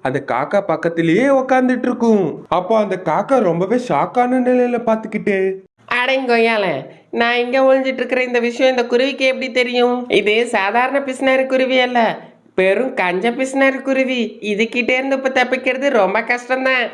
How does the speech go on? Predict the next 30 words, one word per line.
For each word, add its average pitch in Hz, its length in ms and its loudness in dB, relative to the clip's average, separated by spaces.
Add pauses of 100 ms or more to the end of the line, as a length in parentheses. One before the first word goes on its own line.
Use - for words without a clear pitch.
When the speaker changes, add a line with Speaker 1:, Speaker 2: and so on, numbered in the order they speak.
Speaker 2:
எப்படியாச்சும் 240 720 0
காசு 220 360 -2
இருந்தாதான் 247 440 0
பழம் 233 260 0
கொடுப்பேன்னு 233 420 0
கராரா 208 420 0 (100)
சொல்லிடணும்." 262 540 2 (300)
Speaker 1:
அப்படி 208 300 2
உள்ளுக்குள்ள 285 360 4
நினைச்சிட்டு 214 480 2
இருக்கும்போது 165 720 2
அந்த 139 200 0
குருவி 240 420 2
ராமைய 180 460 2
சந்தோஷத்தோட, 170 680 0 (600)
"என்கிட்ட 226 380 0
இருந்து 294 220 2
அவ்வளவு 254 340 2
சுலபமா 277 440 2
தப்பிக்க 277 340 -2
முடியாது 226 480 2
உன்னால." 175 260 2 (720)
Speaker 2:
அட, 254 320 0
அது 220 200 -2
இப்பதான் 254 360 0
எனக்கும் 247 420 0
தெரிய 247 260 0
வந்ததோ 226 520 2
பிசினாரி 226 420 0
குருவியே. 196 520 2